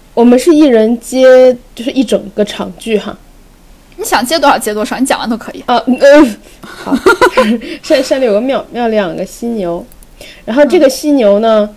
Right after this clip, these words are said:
Speaker 1: 每天都要去上学，然后他每天都要背着他的小书包。然后他的小书包特别难背，因为你也知道，犀牛背书包就很困难。然后今天呢，他又，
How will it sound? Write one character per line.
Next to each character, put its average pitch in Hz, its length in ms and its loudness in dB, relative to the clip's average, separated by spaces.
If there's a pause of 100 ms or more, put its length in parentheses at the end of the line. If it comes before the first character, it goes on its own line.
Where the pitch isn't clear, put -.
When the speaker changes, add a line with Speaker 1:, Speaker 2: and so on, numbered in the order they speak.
Speaker 1:
每 190 140 0
天 240 160 -2
都 269 80 -2
要 254 80 -2
去 277 140 -4
上 254 180 -2
学， 180 400 -4 (380)
然 220 120 -2
后 254 60 -2
他 285 140 0
每 233 120 0
天 240 220 -2
都 226 60 0
要 220 100 2
背 214 160 -2
着 214 60 -6
他 220 80 -4
的 202 100 2
小 208 160 -8
书 208 160 -8
包。 196 320 -2 (600)
然 214 100 -8
后 277 80 -2
他 311 100 2
的 285 120 2
小 233 140 -2
书 226 140 -6
包 262 160 0
特 285 140 -2
别 220 120 -2
难 175 260 -4
背， 202 180 2
因 214 140 -4
为 226 100 -2
你 202 120 -2
也 170 80 -2
知 185 160 -6
道， 196 140 2
犀 226 180 -6
牛 233 140 -2
背 285 200 4
书 247 220 -2
包 277 260 4
就 320 200 4
很 269 220 -4
困 403 440 2
难。 247 260 2 (880)
然 220 120 -2
后 262 80 2
今 247 220 -2
天 262 160 2
呢， 226 120 0
他 262 140 -4
又， 262 280 0